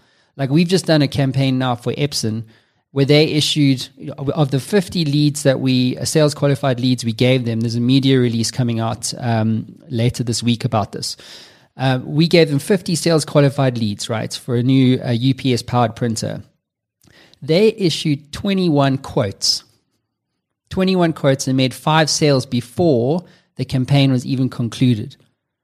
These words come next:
right? That is the power of data science, right? And d-, anything that's data science rela-, uh, you know, imp-, enabled allows you to predict the future.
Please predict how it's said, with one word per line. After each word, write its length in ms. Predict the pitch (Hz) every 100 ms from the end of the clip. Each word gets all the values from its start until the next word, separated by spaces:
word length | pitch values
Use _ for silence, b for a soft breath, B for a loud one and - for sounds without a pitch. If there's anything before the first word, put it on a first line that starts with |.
| _ _ _ -
right? 300 | 127 143 -
That 220 | 123 160 190
is 240 | 185 170
the 120 | -
power 440 | - - 156 151 135
of 180 | 120
data 240 | - 127 127
science, 640 | - 127 110 - - -
right? 260 | 117 120 -
And 220 | 127 110
d-, 120 | 151
anything 520 | 185 220 208 190 175
that's 220 | 151 135 -
data 520 | 147 123 139 147 151
science 500 | - 143 139 127 -
rela-, 380 | 127 123 143 -
uh, 320 | 127 120 117 -
you 140 | 147
know, 140 | 120 120
imp-, 320 | 131 - -
enabled 640 | 135 127 170 151 117 110 B B B
allows 400 | 127 131 151 151
you 60 | 147
to 140 | -
predict 400 | - 117 123 135
the 60 | 110
future. 520 | - 127 - 104